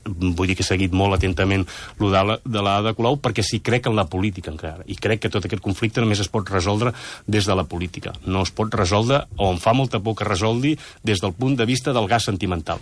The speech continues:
perquè ho he viscut molt futbolísticament. Llavors, si tu em dius, «Tu tens un anàlisi polític dels que està passant?», doncs sí, em fa por el gas sentimental, perquè quan s'activa el gas sentimental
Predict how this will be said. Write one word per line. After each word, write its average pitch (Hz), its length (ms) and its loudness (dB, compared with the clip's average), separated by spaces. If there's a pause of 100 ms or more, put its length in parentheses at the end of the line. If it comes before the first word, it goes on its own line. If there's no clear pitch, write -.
perquè 110 240 0
ho 143 100 4
he 139 60 4
viscut 135 340 -2
molt - 180 2
futbolísticament. 90 720 -6 (320)
Llavors, 113 200 4
si 123 80 0
tu 127 120 0
em 120 40 2
dius, 120 260 0
«Tu 120 100 -4
tens 147 240 0
un 139 100 4
anàlisi 117 460 2 (340)
polític 113 380 0
dels 98 180 -4
que 104 80 -4
està 107 160 -2
passant?», 147 360 0
doncs 98 260 -2
sí, 98 180 0
em 90 100 0
fa 104 140 2
por 104 140 2
el 101 60 -2
gas 113 160 0
sentimental, 92 540 -2 (300)
perquè 95 240 2
quan 92 140 2
s'activa 120 480 2
el 98 80 0
gas 104 180 0
sentimental 101 640 2